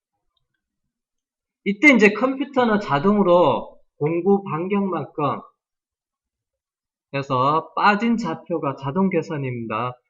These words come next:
선택한 도형의 좌표가 나오는 게 아니고요. 그래서 진행 방향의 왼쪽으로 빠져서 공구 반경만큼 빠지죠. 그러면 얼마큼 빠져요? 내가 사용한 공구가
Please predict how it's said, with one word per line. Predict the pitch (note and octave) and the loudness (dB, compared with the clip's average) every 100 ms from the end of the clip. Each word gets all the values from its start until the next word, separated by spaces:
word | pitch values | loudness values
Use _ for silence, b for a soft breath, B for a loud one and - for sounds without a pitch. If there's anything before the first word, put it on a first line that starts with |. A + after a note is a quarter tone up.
| _ | _
선택한 | - B3 C4 C#4 C#4 C#4 B3 A3 | -8 -6 -4 -4 -4 -2 -2 0
도형의 | D#3 E3 F#3 F#3+ | 0 0 2 0
좌표가 | D3 C#3 - F3 E3+ | -2 -8 -6 -4 -4
나오는 | D#3+ B2 C3 D3+ | -2 -4 -4 -6
게 | D#3 | -6
아니고요. | B2+ G#2+ D3 D3 A2 F2+ - _ _ _ _ - | -4 -6 -4 -4 -4 -6 -16 _ _ _ _ -16
그래서 | B2+ C#3+ C3+ - _ - | -8 -4 -4 -6 _ -8
진행 | F#3+ G3+ G#3+ | 0 0 2
방향의 | G3 F3+ F3 E3 D3 | 0 0 0 -2 -2
왼쪽으로 | C3 E3+ F3 F#3 F3 E3+ | -2 -4 -4 -4 -2 -2
빠져서 | D#3+ G3 G3 F#3 D3 - | 0 0 -2 -2 -4 -4
공구 | C#3 D3 F3 | -6 -4 -4
반경만큼 | E3+ E3 E3+ D#3+ C#3 - E3 F3 F3 _ _ _ _ _ - | -4 -4 -6 -6 -6 -6 -4 -4 -8 _ _ _ _ _ -4
빠지죠. | F3 G3 F#3+ C#3 A2 G2 _ _ _ _ - | -2 -2 -4 -2 -2 -4 _ _ _ _ -2
그러면 | G#3+ G#3+ D#3 - | 6 6 6 4
얼마큼 | D3 G3 A#3+ A#3+ A3+ G#3+ | 2 4 4 2 -2 2
빠져요? | G3+ G3+ G3 G3 G3 | 2 2 2 2 0
내가 | D3 D#3+ F3+ | -2 0 0
사용한 | G3+ G#3 G#3 G3 F3 | 0 2 4 4 2
공구가 | C#3+ D3 D#3+ D#3 B2 G2+ | -2 0 4 6 6 2